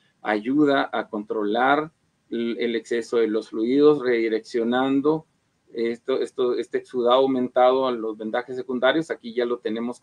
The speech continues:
uno como tal, un, un dispositivo como tal, bioactivo. Esto hace que se estimule el proceso de cicatrización, facilitando la autólisis y promoviendo una mejor migración de las células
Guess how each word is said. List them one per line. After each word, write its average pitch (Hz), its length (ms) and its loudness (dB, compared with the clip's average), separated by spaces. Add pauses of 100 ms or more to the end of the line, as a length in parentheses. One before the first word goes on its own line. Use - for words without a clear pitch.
uno 123 260 -6
como 107 320 -16
tal, 143 280 0 (580)
un, 117 320 -8 (120)
un 123 280 -4
dispositivo - 560 -8
como 107 200 -12
tal, 143 300 0
bioactivo. 131 640 -4 (360)
Esto 131 300 4
hace 135 220 0
que 131 80 -4
se 127 100 -2
estimule 120 440 -2
el 135 60 -6
proceso 117 400 -4
de 120 80 0
cicatrización, 110 880 -6 (440)
facilitando 123 680 0
la 123 120 2
autólisis 143 680 -2
y 151 60 -2
promoviendo 117 520 -4
una 135 140 0
mejor 127 380 0
migración 113 460 -6
de 117 80 -6
las 107 180 -14
células 113 440 -6